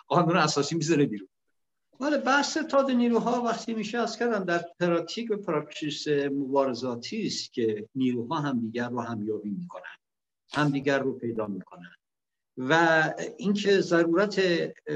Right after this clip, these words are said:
منافع ملی و ضرورت مبارزه ایجاب می‌کنه، شما کدوم نیرو رو، خب طبیعی است هر نیروی سیاسی سعی می‌کنه که متحد،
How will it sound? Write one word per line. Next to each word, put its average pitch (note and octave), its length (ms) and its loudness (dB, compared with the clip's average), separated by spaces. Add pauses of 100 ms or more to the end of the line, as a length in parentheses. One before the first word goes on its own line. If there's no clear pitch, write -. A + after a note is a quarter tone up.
(300)
منافع D3 580 2
ملی C#3+ 560 0
و B2 260 -4 (240)
ضرورت C3 460 -2 (1000)
مبارزه B2+ 340 2
ایجاب C#3 300 0
می‌کنه، C#3+ 260 -4
شما C3+ 340 -4 (340)
کدوم F#3+ 340 2
نیرو C3 300 2
رو، A#2+ 400 -2 (200)
خب G3 140 0
طبیعی F3+ 360 0
است - 160 -4
هر G#3+ 220 2
نیروی F#3+ 300 -2
سیاسی F#3+ 540 -2 (160)
سعی G#3 360 4
می‌کنه F3 340 0
که F3+ 160 -2 (120)
متحد، D3+ 480 -2